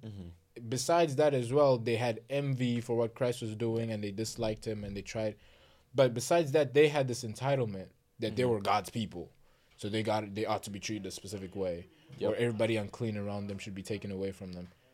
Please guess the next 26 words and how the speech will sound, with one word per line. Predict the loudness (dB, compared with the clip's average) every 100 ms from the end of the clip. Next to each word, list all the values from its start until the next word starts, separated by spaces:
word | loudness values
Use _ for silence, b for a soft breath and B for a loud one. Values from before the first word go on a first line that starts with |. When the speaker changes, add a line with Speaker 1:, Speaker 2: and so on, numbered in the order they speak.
| -10
Speaker 2:
And | -8
Speaker 1:
Mm-hmm. | -4
Speaker 2:
Christ | -4 -4
put | -8 -8
him | -8
in | -10
place. | -6 -6 -6 -14 _
And | -10
I | -6
Speaker 1:
Yeah. | -4
Speaker 2:
think | -6 -6
believers | -6 -6 -8 -10
are | -10
falling | -10 -8 -10
into | -12 -14
that | -16
trap | -18 -18 -20
now. | -20 -20 _ _ -20 -20
Speaker 1:
Exactly. | -12 -12 -12 -18 -20 -20 b b b b b
Speaker 2:
So, | -8 0 2 2 0 -4 -10 _ _ _ -20 -6
I | 0
think | 0 0 -4 -10 -20 -18 -8
Speaker 1:
Killed | 0
Speaker 2:
that | 2
Speaker 1:
the | 2
rabbit. | 0 -2 -8